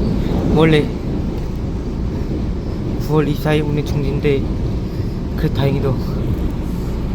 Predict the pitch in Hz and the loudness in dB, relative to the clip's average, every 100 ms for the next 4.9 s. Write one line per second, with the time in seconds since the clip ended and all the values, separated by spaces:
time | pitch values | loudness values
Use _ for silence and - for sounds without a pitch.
0 | - - - - - - - - - - | -2 -2 -2 0 0 -2 -2 -2 -2 0
1 | - - - - - - 131 131 - - | -2 -2 -2 -2 -2 0 2 2 0 0
2 | - - - - - - - - - 180 | 0 0 0 0 0 0 -2 0 0 2
3 | 196 175 - - - - - 185 - - | 2 0 0 0 0 0 0 0 0 2
4 | 160 156 160 156 160 156 147 143 143 | 4 4 4 2 4 4 6 6 6